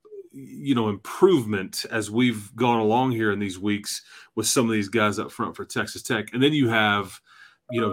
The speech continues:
just the Jalen Hutchings, Tony Bradfords that are just steady, and they, they just are there every week. But it's these newcomers, you know, like the Miles Coles and the Lintons and guys like that, that are like, okay,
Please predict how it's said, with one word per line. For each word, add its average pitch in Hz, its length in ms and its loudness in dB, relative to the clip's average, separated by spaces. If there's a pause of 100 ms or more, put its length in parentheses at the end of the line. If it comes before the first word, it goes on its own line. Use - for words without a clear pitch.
just 113 240 -2
the 101 80 -8
Jalen 117 440 0
Hutchings, 107 440 -4
Tony 107 280 -4
Bradfords 104 560 -2
that 98 120 -4
are 92 80 -6
just 95 300 -6
steady, 98 540 -2 (420)
and 101 180 -6
they, 104 200 2
they 107 200 2
just 101 720 -2 (400)
are 110 180 2
there 110 340 4
every 110 280 2
week. 107 380 2
But 107 120 0
it's 104 200 0
these 101 280 -2
newcomers, 107 1000 0
you 139 100 -4
know, 107 140 -2
like 101 160 -2
the 104 80 -10
Miles 104 340 -2
Coles 107 460 0
and 98 80 -6
the 98 80 -6
Lintons 107 560 -2
and 98 160 -6
guys 107 240 0
like 98 220 -2
that, 117 280 2
that 104 100 -2
are 95 120 0
like, 95 240 -2
okay, 104 340 -4